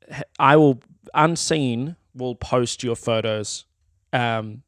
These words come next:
catalog the music. Ultimately, I'd really like to build up a web of, um, contributors with their own digicams across the country, 'cause obviously I'm in Auckland. I can only go to so many shows.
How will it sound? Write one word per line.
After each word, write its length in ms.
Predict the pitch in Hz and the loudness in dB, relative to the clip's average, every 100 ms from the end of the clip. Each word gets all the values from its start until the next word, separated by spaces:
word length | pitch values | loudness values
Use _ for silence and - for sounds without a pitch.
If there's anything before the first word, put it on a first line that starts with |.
| _ _ | _ _
catalog 520 | - 131 123 120 117 113 | 0 2 4 4 2 0
the 80 | |
music. 440 | 117 113 107 113 - - | -6 -6 -4 -6 -4 2
Ultimately, 560 | 147 151 160 135 135 | 4 4 -4 -2 0
I'd 140 | 123 117 | 0 0
really 360 | 120 135 139 | 0 0 0
like 380 | 123 113 113 - | 0 -2 -4 -8
to 380 | - 113 110 107 - _ _ _ _ | -6 -4 -4 -8 -14 _ _ _ _
build 200 | 131 131 | 2 4
up 160 | 123 - | 4 2
a 60 | |
web 360 | 120 123 131 127 | 0 0 0 0
of, 380 | 120 113 - _ _ _ _ _ _ _ _ _ _ _ - | 0 -2 -8 _ _ _ _ _ _ _ _ _ _ _ -10
um, 540 | 123 113 107 110 107 - _ _ _ - | -6 -4 -4 -8 -12 -16 _ _ _ -4
contributors 840 | 151 135 147 147 151 151 151 147 | -4 0 -2 0 2 2 0 -4
with 120 | 139 127 | -6 -2
their 160 | 123 | 0
own 160 | 120 123 | 0 0
digicams 680 | 123 131 120 127 127 123 117 | -4 -6 -6 -4 -4 -6 -8
across 300 | - 127 - | -2 -2 -2
the 100 | - | -8
country, 360 | 127 123 123 | -10 -6 -8
'cause 120 | 117 | -2
obviously 300 | 131 120 123 | -2 -2 -4
I'm 140 | 113 117 | -4 -4
in 80 | 120 | -4
Auckland. 640 | 139 - 147 147 143 - _ - - | -6 -6 -6 -6 -8 -12 _ -20 -8
I 80 | 127 | -6
can 160 | 127 127 | -4 -4
only 140 | 117 | -4
go 260 | 110 113 117 | -2 0 0
to 60 | |
so 200 | 110 120 | -4 -6
many 220 | 117 113 | -6 -8
shows. 680 | 107 - 110 110 110 110 - | -8 -4 -2 -2 -4 -6 -12